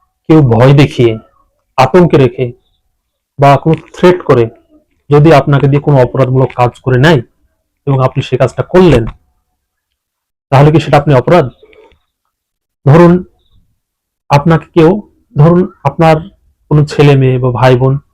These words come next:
কিডন্যাপ করলো কোনো লোক। কিডন্যাপ করার পরে আপনাকে থ্রেট করে বলল যে, "তুই যদি এই কাজটা না করিস, তাহলে তোর একে আমরা খুন করে ফেলবো বা মেরে ফেলবো।"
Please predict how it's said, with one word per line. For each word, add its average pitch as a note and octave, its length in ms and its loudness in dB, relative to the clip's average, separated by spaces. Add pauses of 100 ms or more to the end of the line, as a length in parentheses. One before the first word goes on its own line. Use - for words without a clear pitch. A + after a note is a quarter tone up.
(340)
কিডন্যাপ F#3+ 300 0
করলো A#2+ 220 -2
কোনো C3 220 -2
লোক। - 300 -4 (580)
কিডন্যাপ G3 320 -4
করার F#3+ 200 2
পরে D3 260 0 (440)
আপনাকে D3+ 540 0 (540)
থ্রেট - 240 0
করে E3 160 2
বলল C#3+ 320 4
যে, C3+ 160 -2
"তুই F#3+ 140 2
যদি D3+ 200 0
এই C3 80 0
কাজটা C3 280 -2
না C3 140 0
করিস, D#3+ 400 0 (320)
তাহলে C3 240 2
তোর - 280 -2 (260)
একে F#3 320 -2 (440)
আমরা B2+ 260 0
খুন - 420 -4
করে B2 120 -2
ফেলবো A#2+ 280 -4
বা C3 120 -2
মেরে D3 180 2
ফেলবো।" A#2 300 -8